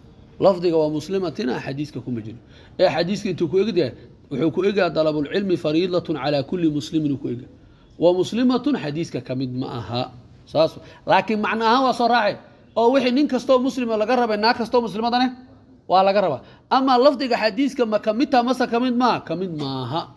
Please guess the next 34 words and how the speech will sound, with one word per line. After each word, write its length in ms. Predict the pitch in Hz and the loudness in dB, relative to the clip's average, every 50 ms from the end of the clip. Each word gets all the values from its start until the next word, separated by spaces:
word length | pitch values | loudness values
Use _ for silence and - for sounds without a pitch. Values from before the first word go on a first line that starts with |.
| _ _ _ _ - | _ _ _ _ -10
Xagga 240 | 139 147 143 143 113 | -8 -6 -4 -4 -6
dhiga 220 | 107 104 - 107 | -6 -6 -10 -10
waad. 140 | 98 90 - - - - - - - - - - - - - - - - - - | -12 -12 -16 -18 -20 -20 -20 -20 -20 -20 -20 -20 -20 -20 -20 -20 -20 -14 -4 -2
Xadiiskan 420 | 143 156 185 233 226 - 214 190 | 0 2 2 2 2 2 2 2
yaa 160 | 185 190 196 190 | 4 4 2 2
wariyey, 380 | 190 190 180 185 196 190 - | 2 0 0 0 -2 -4 -4
Ibnu 180 | 160 147 151 151 | -6 -4 -4 -4
Maajahna 460 | 151 165 170 170 156 160 147 147 147 | -2 -2 -4 -2 -4 -4 -4 -4 -2
waa 160 | 147 156 160 | -2 0 0
warshay, 400 | 160 160 160 151 - 175 170 196 - - - - - - _ - | 0 0 -2 -2 -2 -4 -4 -4 -6 -12 -20 -20 -20 -20 _ -8
Imaamul 400 | 139 143 165 170 165 165 160 151 | -4 -2 0 0 0 0 0 -2
Bayhaqi 380 | 143 151 147 139 156 156 147 143 | 0 0 0 2 2 0 0 0
waa 200 | 151 156 160 160 | 0 2 2 2
wariyey, 420 | 160 160 160 160 165 165 165 - - - - - - - - | 2 2 0 0 0 -2 -2 -4 -8 -16 -20 -20 -20 -10 -4
Ibnu 200 | 165 175 165 160 | -4 -4 -2 -4
Cabdilbarri 600 | 135 127 147 139 143 143 139 147 160 165 156 160 156 | -6 -6 -6 -4 -4 -4 -2 0 0 0 0 0 -2
oo 100 | - 151 | -2 -4
xaafidka 500 | 139 135 139 143 135 165 143 - 160 147 | -2 -2 -4 -2 -2 -4 -4 -2 -2 0
ahi 100 | 143 139 | 0 0
waa 200 | 143 135 139 156 175 | -2 -2 0 0 2
wariyey, 400 | 175 170 165 156 160 165 170 - - - - - - - - - | 2 2 0 0 0 -2 -2 -4 -6 -14 -20 -20 -20 -18 -6 -2
Anas 260 | 185 202 180 - - | 0 0 0 -2 -4
Ibnu 200 | 160 156 151 147 | -4 -2 -2 0
Maaligana 480 | 147 151 156 156 156 147 151 147 143 123 | 2 2 2 2 2 0 0 0 -2 -4
xadiiska 400 | - 131 127 139 131 127 - 117 | -4 -6 -4 -4 -6 -4 -4 -4
laga 160 | 113 117 117 | -4 -4 -6
qaaday. 320 | 113 113 104 101 95 - - - - - - - - _ - - - - - - - - | -6 -8 -12 -12 -12 -16 -20 -20 -20 -20 -20 -20 -20 _ -20 -20 -20 -20 -20 -20 -10 0
Darajada 480 | 127 147 160 170 165 156 208 214 202 | 2 4 4 4 4 2 2 2 2
xadiiskana 640 | - 151 160 156 170 202 190 - - 175 160 160 156 | 0 0 -4 -4 -4 -6 -6 -4 -2 -2 0 0 -2
oo 200 | 156 160 156 147 | -4 -2 -2 -2
wataa 260 | 147 135 135 147 135 | -2 -4 -4 -6 -4
huna 200 | 131 135 151 151 | -4 -2 -2 -2
waa 200 | 139 139 135 123 | -2 -2 -2 -4
daciif. 540 | 120 120 120 - 98 127 135 120 - - - | -4 -6 -10 -10 -6 -6 -6 -6 -6 -12 -20